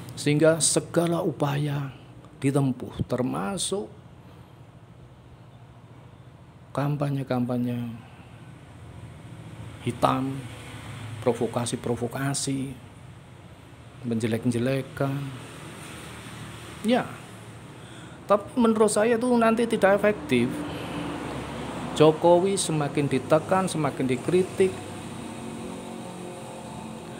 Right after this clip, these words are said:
justru rakyat semakin simpatik. Karena track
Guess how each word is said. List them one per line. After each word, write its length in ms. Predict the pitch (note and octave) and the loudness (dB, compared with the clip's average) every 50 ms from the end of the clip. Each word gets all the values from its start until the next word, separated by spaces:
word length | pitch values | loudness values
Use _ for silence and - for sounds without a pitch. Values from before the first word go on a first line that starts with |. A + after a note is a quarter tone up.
| - - - - - - - | -10 -10 -10 -10 -12 -8 2
justru 540 | - E3+ F#3 F#3 F3+ - - G3 A3+ A3+ G#3 | 6 6 6 6 6 4 2 4 4 6 6
rakyat 420 | G3+ F3+ - - F3 G3 G3+ G3 - | 6 6 6 6 4 4 2 2 2
semakin 720 | - - - D#3+ D#3+ E3+ F3+ F3 E3+ - - E3 D#3+ D#3+ D#3 | -2 -4 -2 0 0 2 0 0 -2 0 -2 0 0 -2 -4
simpatik. 1200 | D#3+ E3 D#3+ E3 E3 D3+ - - D3+ D3 D3+ D3 - - - - - - - - D3+ B2+ - - - - - - - - - - - - - - - - - - - - - - - - - - - - - - E3+ F3 E3+ F3 F3 E3+ F3 F3 F3 F3 F3 F3 F3 F3 E3+ F3 F3 - F3 E3+ E3+ E3+ E3+ E3+ F3 - - - - | -4 -4 -2 -2 -2 -4 -2 0 0 0 0 -4 -8 -10 -16 -20 -16 -2 6 6 6 6 6 -4 -16 -18 -18 -18 -16 -16 -16 -16 -16 -18 -18 -18 -18 -18 -18 -16 -16 -16 -16 -16 -16 -16 -14 -14 -14 -14 -14 -14 -12 -12 -10 -10 -10 -10 -10 -10 -12 -10 -10 -10 -8 -8 -6 -6 -8 -8 -8 -8 -8 -6 -6 -8 -8 -8 -8 -2 4
Karena 480 | G3+ G#3 A3+ B3+ D4 D4 C4+ C4 A#3 G3 - - - - - - - - - - - - - - - - - - | 6 6 6 6 2 2 2 0 -2 -2 -4 -6 -6 -8 -8 -8 -6 -6 -6 -6 -6 -6 -6 -8 -8 -4 4 6
track 160 | G#3 A3 | 6 6